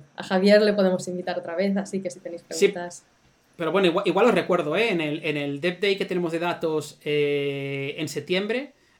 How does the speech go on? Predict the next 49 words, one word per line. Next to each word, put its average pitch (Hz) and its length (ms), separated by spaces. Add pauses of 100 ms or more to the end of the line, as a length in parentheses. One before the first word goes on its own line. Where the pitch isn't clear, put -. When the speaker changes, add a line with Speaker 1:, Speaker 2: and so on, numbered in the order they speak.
Speaker 2:
eh, 151 160
Marsha 190 300
va 196 80
a - 20
estar 185 180
hablando 185 680
de 160 640
los 151 160
diferentes 170 480
bases 185 220
de 156 60
datos, 165 460 (300)
mm, 151 260
tanto 139 560
S 147 180
Q 170 200
L 156 120
como 151 180
no 156 60
S 147 160
Q 156 160
L 147 140
que 151 80
tenemos 147 340
en 143 80
A 143 40
W 143 420
S 240 240
y 143 80
cuál 151 160
es 143 100
el 147 60
punto 151 180
fuerte 151 260
de 156 120
cada 156 180
una. 185 420 (280)
Isael 165 400
va 185 40
a - 20
estar 170 200
hablando 151 640 (240)
de 147 280
montar 147 680
data 147 240
lakes 143 220
en 143 80
la 143 80
nube. 185 560